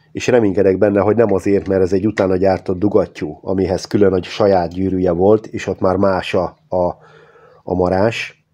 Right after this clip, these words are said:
Ha így beteszem teljesen, akkor a dugattyú felülete kijjebb lóg, mint a gyűrű.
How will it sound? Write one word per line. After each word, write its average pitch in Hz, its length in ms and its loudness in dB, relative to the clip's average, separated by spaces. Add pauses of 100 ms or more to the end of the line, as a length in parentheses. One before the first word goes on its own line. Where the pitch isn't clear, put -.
(200)
Ha 117 100 4
így 123 140 2
beteszem 147 640 2 (920)
teljesen, 117 600 4 (480)
akkor 104 380 2
a 107 80 4
dugattyú 104 440 2
felülete 98 540 2
kijjebb 92 360 2
lóg, 90 260 4
mint 87 200 -2
a 87 60 0
gyűrű. 98 380 4